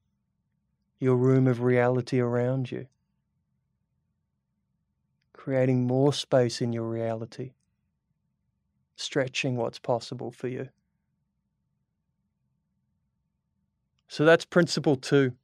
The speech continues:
Reality is state. Principle three,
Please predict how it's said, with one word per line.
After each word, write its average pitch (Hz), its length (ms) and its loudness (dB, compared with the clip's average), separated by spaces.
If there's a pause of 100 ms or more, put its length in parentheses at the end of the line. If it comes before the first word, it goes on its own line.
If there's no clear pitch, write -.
(760)
Reality 139 640 4
is 123 140 2
state. - 640 0 (4000)
Principle 160 420 4
three, 190 460 2